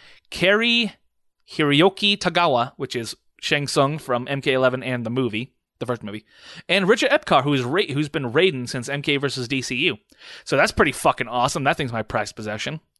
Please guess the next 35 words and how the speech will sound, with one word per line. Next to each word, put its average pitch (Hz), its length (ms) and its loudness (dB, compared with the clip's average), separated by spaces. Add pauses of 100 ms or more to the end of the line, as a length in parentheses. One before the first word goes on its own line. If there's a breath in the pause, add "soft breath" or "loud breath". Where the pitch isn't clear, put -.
(400)
I - 60 -2
just 117 100 0
looked - 140 2
at 139 80 0
my 117 80 -2
notes. 120 240 4
I 113 40 -4
remember 113 360 -2 (100)
I 101 40 -10
forgot 107 260 -8
to 110 60 -16
mention 110 260 -10
that. 101 200 -14 (1900 loud breath)
Any 392 100 0
hoosers. 294 520 0 (440)
So, 233 240 2
yeah, 262 200 4 (180)
uh, 165 400 4
hope 151 200 0
you 156 80 0
enjoyed 156 220 2
the 143 80 -4
show. 208 380 4 (680)
Uh, 143 240 6
if - 60 -8
you 131 180 -2
like 143 400 2
Mortal 139 280 0
Kombat, 190 480 4 (500)
if 123 140 0
you're 127 80 4
still 143 180 2
on 127 140 4
Facebook, 170 480 0
like 135 260 0